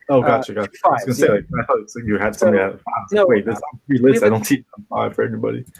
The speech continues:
Speaker 2: We have a Halo and a Borderlands two tie
Speaker 1: Mm.
Speaker 2: for eight points.
Speaker 1: Well, I,
Speaker 2: Uh,
Speaker 1: I'm, I'd say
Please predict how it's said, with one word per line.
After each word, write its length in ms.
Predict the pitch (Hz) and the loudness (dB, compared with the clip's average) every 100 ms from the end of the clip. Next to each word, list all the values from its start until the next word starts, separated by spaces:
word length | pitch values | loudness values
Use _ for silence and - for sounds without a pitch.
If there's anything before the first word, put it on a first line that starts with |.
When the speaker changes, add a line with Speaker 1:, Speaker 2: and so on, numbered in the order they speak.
| - | -4
Speaker 2:
We 80 | 170 | 0
have 80 | 180 | 0
a 80 | 175 | 0
Halo 280 | 208 214 | 0 2
and 80 | 202 | 2
a 20 | 165 | 2
Borderlands 520 | 160 185 170 165 147 | 2 4 2 0 -4
two 200 | - 160 | -6 -6
tie 500 | 151 143 117 95 98 - _ _ _ | -4 -4 -4 -6 -16 -20 _ _ _
Speaker 1:
Mm. 140 | - 131 | -4 -2
Speaker 2:
for 80 | 151 | -2
eight 160 | 139 - | -4 -8
points. 480 | 120 90 - - - - _ _ _ - | -12 -12 -14 -14 -16 -20 _ _ _ -10
Speaker 1:
Well, 120 | - | -4
I, 200 | 139 98 | 0 0
Speaker 2:
Uh, 100 | 90 135 | -2 -4
Speaker 1:
I'm, 280 | 143 - - _ - | -6 -8 -20 _ -4
I'd 160 | 131 | -2
say 560 | - 131 117 117 113 107 | 2 4 4 2 -4 -8